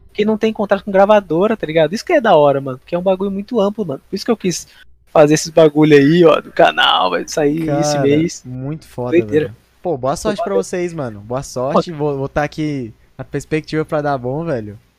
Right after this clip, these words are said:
Speaker 1: Eu agradeço, mano. Agradeço demais, velho.
Speaker 2: Cara,
Speaker 1: Cê é
Speaker 2: muito
Speaker 1: louco.
Speaker 2: foda.
Speaker 1: Seu apoio é foda demais.
Speaker 2: Ô, claro, cara. Mano, o,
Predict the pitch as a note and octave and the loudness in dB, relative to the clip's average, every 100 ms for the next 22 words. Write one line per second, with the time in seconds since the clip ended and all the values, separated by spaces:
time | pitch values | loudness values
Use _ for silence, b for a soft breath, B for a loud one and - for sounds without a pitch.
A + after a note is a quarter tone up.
0 | _ _ - C3+ F3+ G#3 A3+ A3+ D#3 D3 | _ _ -4 4 4 6 2 2 2 2
1 | C#3+ E3 - C4 E3+ F#3+ D3 _ _ _ | 2 -2 -6 -2 -2 0 -4 _ _ _
2 | _ _ C3 C3+ B2+ A2 D#3+ E3 C#3+ A2+ | _ _ -8 -6 -6 -2 0 0 -2 -4
3 | A2+ - - _ _ - D#3 D3 C#3 D3 | -12 -16 -20 _ _ -4 0 2 4 4
4 | E3 D3+ C#3+ D3 C3+ C#3+ C3 B2+ A#2 G2 | 4 2 0 0 -4 -6 -6 -6 -6 -10
5 | _ _ C3 C#3 G3 G4+ - C3+ A#2 - | _ _ -8 -6 -6 -10 -4 -4 -4 -10
6 | _ _ - E3+ G#3+ D#3+ D#3 E3 E3 E3 | _ _ -10 -4 -2 -4 -4 -2 0 0
7 | D#3+ D#3 D3 | -2 -2 -4